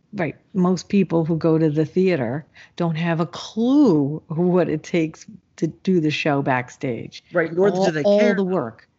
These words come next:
Speaker 2: Right, 'cause
Speaker 1: Right,
Speaker 2: they're
Speaker 1: they
Speaker 2: just,
Speaker 1: don't
Speaker 2: they're,
Speaker 1: care.
Speaker 2: they're entertained, and they ent-,
Speaker 1: And
Speaker 2: they
Speaker 1: that's
Speaker 2: get it
Speaker 1: fine.
Speaker 2: at their level, whatever that level is that they're appreciating it on.
Speaker 1: And that's awesome. Uh, see, that's why I don't think it needs to be, I think just like anything, like an artist, a painter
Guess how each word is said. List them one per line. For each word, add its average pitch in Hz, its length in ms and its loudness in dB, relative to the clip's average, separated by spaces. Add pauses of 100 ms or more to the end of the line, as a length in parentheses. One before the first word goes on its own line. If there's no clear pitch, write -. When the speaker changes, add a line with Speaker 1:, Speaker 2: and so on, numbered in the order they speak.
(120)
Speaker 2:
Right, 135 380 -4
'cause 147 120 -10
Speaker 1:
Right, 320 120 4
Speaker 2:
they're 165 80 -4
Speaker 1:
they 277 100 0
Speaker 2:
just, - 20 -2
Speaker 1:
don't 311 60 -4
Speaker 2:
they're, 175 100 -2
Speaker 1:
care. 339 160 0 (340)
Speaker 2:
they're 220 80 -6
entertained, 135 220 -4
and 127 120 -4
they 143 200 -4
ent-, 143 220 -8 (160)
Speaker 1:
And 120 80 -12
Speaker 2:
they 156 100 4
Speaker 1:
that's 131 100 -4
Speaker 2:
get 147 180 -2
it 151 80 -12
Speaker 1:
fine. 147 100 -6
Speaker 2:
at - 80 -20
their 147 180 -2
level, 147 380 -2
whatever 127 300 -2
that 127 200 -4
level 139 300 -4
is 139 180 -4
that 135 180 -10
they're 139 120 -6
appreciating 107 560 -6
it 90 80 -8
on. 85 100 -6
Speaker 1:
And 233 160 -6
that's 220 180 -10
awesome. 254 440 -12 (100)
Uh, 175 120 -12
see, 180 220 -4
that's 196 260 -6
why 202 140 -4
I 190 100 -2
don't 202 220 -4
think 185 200 -6
it 175 100 -6
needs 190 400 -4
to 180 120 -6
be, 208 280 -2 (400)
I 180 80 -4
think 175 340 -4
just 175 220 -4
like 175 100 -2
anything, 156 460 -2
like 147 180 -4
an 156 100 -4
artist, 160 600 -2
a 147 40 -10
painter 156 600 -2